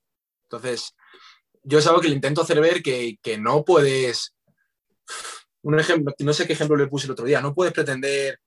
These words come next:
empezar a jugar al fútbol y jugar ya en primera. Al final tienes que ir escalando poquito a poco. Eh, y le va a venir, creo que le va a venir muy, muy bien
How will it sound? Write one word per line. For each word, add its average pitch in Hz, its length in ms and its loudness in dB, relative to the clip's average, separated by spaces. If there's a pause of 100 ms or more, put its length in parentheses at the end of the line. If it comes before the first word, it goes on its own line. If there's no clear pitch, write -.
(320)
empezar 143 280 -4
a 151 60 0
jugar 156 200 0
al 135 60 -4
fútbol 165 280 -10
y 147 60 -8
jugar 135 200 -6
ya 151 80 -2
en 151 80 -6
primera. 147 340 -8 (720)
Al 117 80 -16
final 117 220 -6
tienes 147 180 -2
que - 80 -4
ir 147 60 2
escalando 151 400 0
poquito 117 240 -8
a 101 40 -10
poco. 104 280 -8 (260)
Eh, 113 840 6
y 117 140 -4
le 107 140 0
va 104 100 6
a 107 40 6
venir, 117 300 2
creo 131 160 0
que 151 60 -2
le 139 60 4
va 139 80 6
a 143 40 4
venir 143 160 2
muy, 147 160 0
muy 143 200 0
bien 180 360 -2